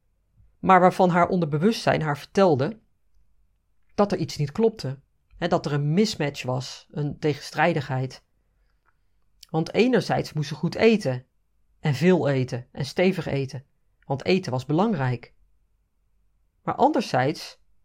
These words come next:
wilde ze dat juist niet en keurde ze dat af, want het strookte niet met haar verlangen naar dat fijne gewicht.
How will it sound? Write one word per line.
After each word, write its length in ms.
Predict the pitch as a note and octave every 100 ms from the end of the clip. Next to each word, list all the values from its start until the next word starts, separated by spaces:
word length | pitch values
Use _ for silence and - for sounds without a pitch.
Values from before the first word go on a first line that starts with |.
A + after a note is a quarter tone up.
| _ _ _ _ _ _ _ _ _
wilde 320 | F#3+ C#4 A#3+
ze 120 | -
dat 160 | D3 C#3+
juist 260 | C#3+ B2+ -
niet 160 | C3
en 160 | - B3
keurde 280 | - B2+ C#3
ze 120 | E3+
dat 160 | G3
af, 460 | G3 C#4 B2 - _ _
want 160 | G3
het 100 | G3
strookte 500 | - - G#3 G#3+ G#3+
niet 540 | D#3+ G#3+ F#3 F3+ - _ _
met 140 | -
haar 160 | D3 D3
verlangen 360 | - D3 C3+ F3+
naar 120 | D#3+
dat 140 | C3+
fijne 280 | - B2+ C3+
gewicht. 520 | - F#3 F3 - -